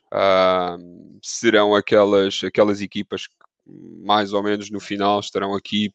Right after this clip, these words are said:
pe-, pelo, pelo topo. Ah, sendo que depois, obviamente, ainda há aqui umas equipas que se poderão intrometer, ah, logo atrás destas, casos do West Ham, que tem feito um campeonato incrível, começou,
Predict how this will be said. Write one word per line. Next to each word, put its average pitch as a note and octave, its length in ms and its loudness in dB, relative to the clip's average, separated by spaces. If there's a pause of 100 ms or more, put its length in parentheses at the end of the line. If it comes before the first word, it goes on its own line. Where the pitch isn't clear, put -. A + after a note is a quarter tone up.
(140)
pe-, G#2+ 140 2
pelo, G#2+ 420 0
pelo G#2+ 240 -2
topo. - 360 2 (560)
Ah, G#2 800 6
sendo B2 340 0
que - 80 -14
depois, D#3 280 2
obviamente, G#2 480 -4
ainda G2 120 0
há - 20 4
aqui - 160 -12
umas F#2+ 180 -12
equipas - 340 -18
que - 120 -16
se - 120 -14
poderão F#2+ 280 -6
intrometer, F#2+ 680 -2 (200)
ah, G2+ 80 -6
logo F#2+ 260 0
atrás F#2 300 2
destas, G#2+ 420 2
casos F#2+ 480 0
do F#2+ 140 -4
West F#2+ 280 2
Ham, G#2 160 2
que - 80 -20
tem G2+ 120 -4
feito G2+ 240 -4
um F#2+ 60 -10
campeonato G2 460 -4
incrível, G2+ 520 -2 (340)
começou, G#2 760 2